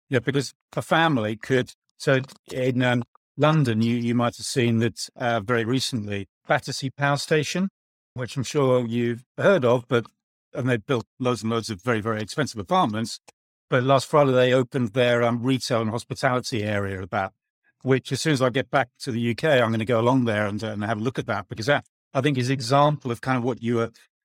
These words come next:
talking about, about wanting to be inspired by the space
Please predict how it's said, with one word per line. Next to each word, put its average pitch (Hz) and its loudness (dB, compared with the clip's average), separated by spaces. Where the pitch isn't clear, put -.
talking 135 0
about, 113 0
about 127 0
wanting 143 2
to 123 -6
be 131 4
inspired 135 2
by 120 4
the 117 -2
space - 0